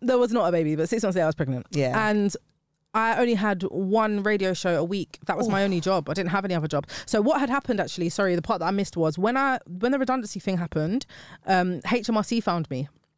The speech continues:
Speaker 2: Oh.
Speaker 1: And were like, "You've actually been working since you were sixteen and you've never filed a tax return in your life. You, you owe us," I think it was something like seventy-two grand.
Speaker 2: Ah! Nah, my heart, I cannot.
Speaker 1: <laughs> And they, I had to set up, um, installments.
Speaker 2: Oh my God.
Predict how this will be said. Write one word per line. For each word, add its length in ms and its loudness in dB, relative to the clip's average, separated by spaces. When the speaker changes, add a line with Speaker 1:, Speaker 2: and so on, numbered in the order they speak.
Speaker 2:
Oh. 420 2
Speaker 1:
And 120 2
were 60 4
like, 180 0
"You've 140 0
actually 220 -2
been 60 0
working 280 0
since 160 -4
you 40 -4
were 40 -6
sixteen 360 -4
and 100 0
you've 100 0
never 200 0
filed 200 -2
a 20 -10
tax 240 -8
return 200 -4
in 60 -2
your 80 0
life. 340 0
You, 320 -4
you 240 4
owe 180 2
us," 180 -2
I 80 0
think 180 0
it 40 -2
was 100 0
something 180 -2
like 120 -2
seventy-two 360 -2
grand. 460 -2
Speaker 2:
Ah! 640 0
Nah, 440 0
my 80 2
heart, 460 2
I 80 -2
cannot. 580 0
Speaker 1:
<laughs> 60 -20
And 160 2
they, 140 2
I 80 0
had 160 0
to 80 -6
set 160 -2
up, 260 0
um, 500 2
installments. 840 -2
Speaker 2:
Oh 180 -4
my 140 -8
God. 400 -12